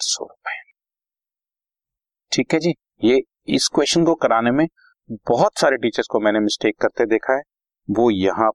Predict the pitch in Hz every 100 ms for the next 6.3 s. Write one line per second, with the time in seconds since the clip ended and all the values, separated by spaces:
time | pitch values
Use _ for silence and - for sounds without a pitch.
0 | - 117 110 _ _ _ _ _ _ -
1 | 104 104 104 107 110 113 _ 101 101 104
2 | 101 107 92 _ _ _ - 101 98 92
3 | 101 117 131 123 - 131 139 _ _ _
4 | 101 92 87 - 107 _ 113 - 98 -
5 | 95 - 104 - 107 - 127 120 123 120
6 | 127 120 127